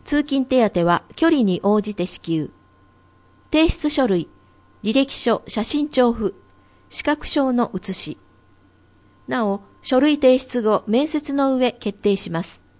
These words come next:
問い合わせ先、七宝地区、七宝児童館。電話、ファックス、四四二、二五五零。三輪地区、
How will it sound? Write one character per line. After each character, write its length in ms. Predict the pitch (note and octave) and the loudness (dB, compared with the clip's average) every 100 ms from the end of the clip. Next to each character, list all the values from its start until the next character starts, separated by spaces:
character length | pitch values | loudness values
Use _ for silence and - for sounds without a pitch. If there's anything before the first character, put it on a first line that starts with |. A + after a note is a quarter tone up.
| _ _ _ _ _ _ - | _ _ _ _ _ _ -2
問 200 | C#4 D4 | 0 2
い 40 | |
合 60 | C4 | 2
わ 80 | |
せ 120 | C4+ B3 | 0 -4
先、 380 | A#3 A#3 G#3 - _ _ _ | -6 -6 -10 -12 _ _ _
七 220 | - A#3 | -10 -8
宝 320 | - - D4+ | -6 0 0
地 160 | D4 - | 0 -6
区、 260 | - E3+ - _ - | -4 -4 -6 _ -12
七 200 | - B3+ | -6 -6
宝 320 | - D#4 D#4 | -2 2 2
児 140 | D4+ | 0
童 200 | C#4 C4 | 2 2
館。 280 | G#3+ E3+ D3 - _ _ _ _ _ G#3 | 2 -6 -8 -12 _ _ _ _ _ 2
電 280 | C4+ C#4 | 4 4
話、 200 | C4 A#3+ - | 2 -2 -2
フ 100 | - | -2
ァ 40 | D4 | -2
ッ 20 | |
ク 160 | D4 - | -2 -8
ス、 240 | - D#3 - _ _ _ | -6 -8 -8 _ _ _
四 240 | A#3+ D#4+ D#4 | -2 0 0
四 260 | D#4 A#3 | 0 0
二、 200 | F3+ F3+ - _ - | -2 -4 -8 _ -4
二 220 | C4+ D#4 | -2 0
五 220 | D#4 C4+ | 2 0
五 260 | G3+ F#3+ F3 | 2 0 0
零。 260 | E3 C#3+ - _ _ _ _ _ _ - | -2 -6 -12 _ _ _ _ _ _ -2
三 120 | A3 | 2
輪 120 | C#4 | 2
地 160 | - - | -2 -6
区、 240 | F#3 - | -4 -4